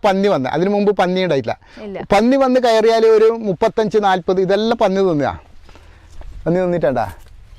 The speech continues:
Speaker 1: പന്നി തിന്ന ഇതല്ല.
Speaker 2: ആ.
Speaker 1: അത് ഇത് മുഴുവനും പന്നി തിന്നയാ സൈഡിന്ന്
Speaker 2: ആ, ആ.
Speaker 1: തിന്നത് വെച്ചാൽ ഇതിന്റെ അടിയിൽ കളഞ്ഞ്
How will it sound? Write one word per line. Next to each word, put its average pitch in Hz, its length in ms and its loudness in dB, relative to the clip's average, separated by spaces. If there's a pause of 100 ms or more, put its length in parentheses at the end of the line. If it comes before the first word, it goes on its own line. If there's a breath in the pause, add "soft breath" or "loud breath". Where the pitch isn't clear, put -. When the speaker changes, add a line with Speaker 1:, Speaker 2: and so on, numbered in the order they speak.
(340)
Speaker 1:
പന്നി 190 200 2
തിന്ന 214 240 2
ഇതല്ല. 135 380 0
Speaker 2:
ആ. 214 340 -6
Speaker 1:
അത് 202 140 2
ഇത് 240 220 4
മുഴുവനും 285 400 2
പന്നി 254 200 2
തിന്നയാ 180 280 2
സൈഡിന്ന് 190 640 -2
Speaker 2:
ആ, - 20 -6
ആ. 226 200 -8
Speaker 1:
തിന്നത് 254 320 2
വെച്ചാൽ 262 320 0
ഇതിന്റെ 240 260 0
അടിയിൽ 233 280 0
കളഞ്ഞ് 170 260 0